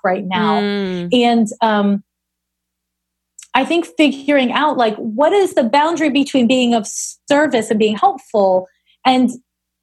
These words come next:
Speaker 1: kind of, uh, martyring yourself in some way is kind
Speaker 2: Yeah.
Speaker 1: of an important theme for you to be managing kind of always. And a good way of doing that is actually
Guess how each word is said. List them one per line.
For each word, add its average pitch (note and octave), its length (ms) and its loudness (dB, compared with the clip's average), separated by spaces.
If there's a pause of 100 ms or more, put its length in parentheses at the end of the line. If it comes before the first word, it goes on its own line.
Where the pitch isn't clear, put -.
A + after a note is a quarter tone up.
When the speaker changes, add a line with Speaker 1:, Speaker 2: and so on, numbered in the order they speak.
(420)
Speaker 1:
kind D4 220 2
of, A#3+ 240 0
uh, G#3+ 380 2 (520)
martyring A3+ 440 2
yourself E3 360 -6
in E3 80 -10
some E3 240 -6
way G3+ 260 -8 (460)
is B3+ 220 4
kind C#4 180 -2
Speaker 2:
Yeah. C#4 60 0
Speaker 1:
of B3+ 40 -4
an C4 80 0
important A#3 460 -2
theme A#3 160 -2
for A#3 80 -2
you A3 140 0
to G3 40 -2
be G#3 120 -2
managing G#3 680 -4
kind F4+ 220 -4
of - 60 -4 (100)
always. A3 640 -4 (300)
And A#3+ 200 0
a A3+ 80 0
good A#3 360 0
way A#3 200 2
of G3 100 -4
doing A#3+ 220 0
that F#3+ 120 -2
is F#3 80 -4
actually G3+ 480 -4